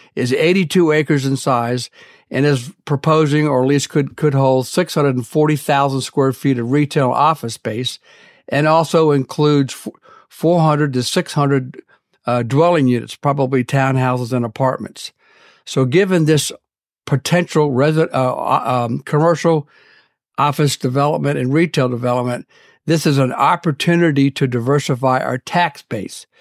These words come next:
to reduce our dependency on strictly residential growth for needed tax revenues. Now, this is a goal from our twenty twenty-two Town Strategic Plan, which states specifically, and I quote,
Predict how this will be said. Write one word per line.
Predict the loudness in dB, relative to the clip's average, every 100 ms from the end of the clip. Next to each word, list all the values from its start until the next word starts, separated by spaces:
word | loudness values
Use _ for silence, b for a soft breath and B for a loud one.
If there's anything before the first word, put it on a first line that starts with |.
| b b b -2
to | 0
reduce | 2 2 2 2 2
our | -2
dependency | 0 -4 -2 0 2 0 0 -2
on | 0 -4
strictly | -6 -2 -2 0 -2 -2
residential | 0 0 2 2 0 -2 -2
growth | -2 2 2 0 -4 -18 b b b
for | _ 0 4
needed | 4 4 2 -2 _
tax | -2 0 -2 -10
revenues. | -6 -2 0 -2 -6 -12 -20 _ _ _ _ _ _ _
Now, | -2 0
this | 2 2 2
is | 0
a | 0
goal | 2 2 0 -4
from | -2 0 0
our | 0
twenty | -2 0 0 0
twenty-two | 0 0 0 0 2 2
Town | 0 -2 0 0 -4
Strategic | -6 -4 -2 -2 -4
Plan, | -4 -4 -4 -6 -10 b b b b b b b
which | -4 -2
states | 0 0 0
specifically, | -4 -2 0 0 -2 -2 -2
and | -2 -2
I | 0 -2
quote, | -2 -2 -2 -8